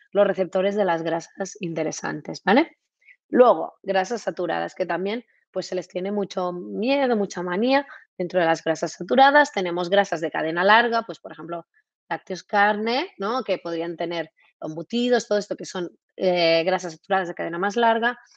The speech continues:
más complejas para nuestro cuerpo, eh, de metabolizar, pueden tener un componente más inflamatorio y si se, sobre todo si se someten a calor y colo-, calor intenso, pues pueden ser más complicadas en relación a la inflamación.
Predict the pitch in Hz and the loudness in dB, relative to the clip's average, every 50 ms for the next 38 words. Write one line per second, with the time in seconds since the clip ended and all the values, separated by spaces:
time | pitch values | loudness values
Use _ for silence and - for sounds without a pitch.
0 | _ _ _ _ _ 190 185 175 170 - - 190 185 175 175 202 202 175 - 190 | _ _ _ _ _ -8 -6 -6 -6 -6 -8 -8 -8 -2 0 0 0 0 -2 -8
1 | - - - 175 180 175 175 185 180 - - - 202 196 - - 226 226 233 226 | -8 -6 -4 -4 -2 -2 -4 -6 -8 -8 -4 -4 -4 -2 2 2 2 4 2 2
2 | 226 - 240 240 247 247 - _ _ _ _ _ _ _ - 190 185 185 180 170 | 0 2 2 2 2 0 -4 _ _ _ _ _ _ _ 2 4 4 4 2 0
3 | 175 170 170 170 160 160 156 165 170 175 180 175 - - 220 214 220 226 226 - | -2 -2 -2 -2 0 0 0 0 0 -2 -4 -2 4 6 6 8 8 6 4 0
4 | - - 208 196 185 170 180 180 185 175 160 - - - 170 170 175 160 - 165 | -4 -2 -2 -2 0 -2 -4 -6 -6 -8 -10 -12 -12 -10 -8 -8 -6 -6 -4 -4
5 | 165 165 165 175 160 - - 196 196 208 196 - 233 233 247 - - - 180 - | -4 -2 -4 -4 -6 -4 -2 0 0 2 2 4 4 4 4 4 2 0 -2 -2
6 | - 196 - - - 165 - - 175 175 170 - - 208 170 170 165 - - - | -2 -8 -8 -8 -14 -10 -4 -4 -2 -2 -2 0 0 0 2 0 -2 -6 -6 -6
7 | 175 170 165 - 180 185 180 180 196 202 214 214 226 226 233 214 - - 170 156 | -4 -4 0 0 0 0 2 6 6 8 8 8 8 8 6 4 0 -6 -8 -10
8 | - _ _ - - 180 180 185 180 - - - 180 180 190 196 190 190 196 190 | -10 _ _ -8 -6 -2 0 0 -2 -2 -2 -2 0 2 4 4 2 2 0 0
9 | 180 208 214 214 208 - 233 233 226 _ _ _ _ _ _ _ - 180 175 160 | 0 0 0 0 -2 -4 -6 -6 -6 _ _ _ _ _ _ _ -6 -6 -6 -6
10 | - - _ _ _ _ _ _ _ - 214 214 202 190 170 - 180 170 170 165 | -6 -12 _ _ _ _ _ _ _ -4 0 0 0 0 -2 -6 -8 -8 -8 -10
11 | - - 180 180 180 202 202 190 202 196 196 202 202 190 180 175 165 170 165 - | -10 -10 -10 -8 -4 -4 -4 0 2 2 2 2 0 -2 -2 -2 -2 -2 -4 -6
12 | - - - 180 175 156 - 190 185 - 185 - - 202 202 - | -12 -12 -10 -10 -8 -6 -6 -6 -4 -4 -6 -10 -10 -12 -12 -14